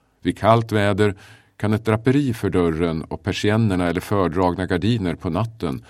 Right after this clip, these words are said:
göra skillnad. Bilen. Förvara bilen i varmgarage. Skaffa en energieffektiv kupévärmare. Ladda elbilen nattetid då priset är lägre.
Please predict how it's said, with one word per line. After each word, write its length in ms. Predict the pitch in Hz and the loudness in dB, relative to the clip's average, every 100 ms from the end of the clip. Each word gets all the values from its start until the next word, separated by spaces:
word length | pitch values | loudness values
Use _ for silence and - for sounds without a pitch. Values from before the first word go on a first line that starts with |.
| - | -6
göra 260 | 82 67 | -2 -2
skillnad. 680 | - 90 65 69 71 - - - _ _ _ _ _ _ _ _ _ _ _ _ _ _ - | -2 -4 -4 -8 -12 -12 -16 -20 _ _ _ _ _ _ _ _ _ _ _ _ _ _ 2
Bilen. 560 | 143 127 92 - - - _ _ _ _ _ _ _ | 2 2 -4 -8 -12 -16 _ _ _ _ _ _ _
Förvara 580 | - 120 131 139 131 120 | -4 2 4 6 6 2
bilen 500 | 76 113 113 98 85 | 2 2 2 2 0
i 40 | |
varmgarage. 920 | 80 113 85 78 82 117 - - - - _ _ _ _ - - | 0 0 0 -2 -4 -4 -4 -8 -16 -18 _ _ _ _ -14 0
Skaffa 280 | 131 113 127 | 2 4 4
en 140 | 131 | 4
energieffektiv 920 | 98 117 113 123 92 85 95 - 101 90 | 4 2 2 2 0 0 -4 -2 -2 -2
kupévärmare. 920 | 110 110 120 95 113 120 73 - - - _ _ _ _ _ | -4 -2 0 0 0 -2 -4 -6 -10 -16 _ _ _ _ _
Ladda 460 | 101 123 104 131 120 | 2 4 6 4 4
elbilen 600 | 113 101 90 110 104 101 | 4 4 4 2 0 0
nattetid 640 | 107 - 104 98 135 123 | 0 -2 -6 -2 -2 -2
då 120 | 87 | -2
priset 500 | 80 - 95 - - | -6 -4 -4 -4 -8
är 60 | 80 | -6
lägre. 520 | 76 98 90 67 - | -4 -4 -4 -10 -14